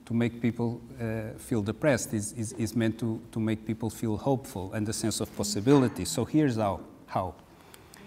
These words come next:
A context of, of uncertainty and settledness is also a context in which it's possible to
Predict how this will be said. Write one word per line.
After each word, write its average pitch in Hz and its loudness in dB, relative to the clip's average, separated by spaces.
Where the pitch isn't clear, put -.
A 139 0
context 214 6
of, 165 6
of 156 6
uncertainty 131 8
and 110 2
settledness 107 2
is 123 0
also 151 6
a 127 6
context 131 0
in 123 4
which 131 4
it's 131 -2
possible 123 4
to 139 2